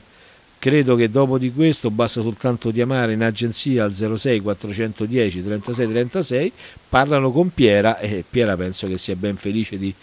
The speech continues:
raccontargli un po' come si vive i due giorni insieme a Angelo e alla sua famiglia.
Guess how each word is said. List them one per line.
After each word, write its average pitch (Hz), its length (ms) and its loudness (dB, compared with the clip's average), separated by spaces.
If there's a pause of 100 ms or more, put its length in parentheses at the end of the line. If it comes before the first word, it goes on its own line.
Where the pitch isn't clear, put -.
(300)
raccontargli 117 840 2
un 107 100 -2
po' 110 320 2 (240)
come 123 320 0
si 113 160 0
vive 113 440 4 (240)
i 123 120 0
due 113 220 2
giorni 107 320 -2
insieme 107 440 -4
a 104 320 -2
Angelo 113 300 0
e 110 40 0
alla 107 80 0
sua 110 140 -8
famiglia. 95 580 -8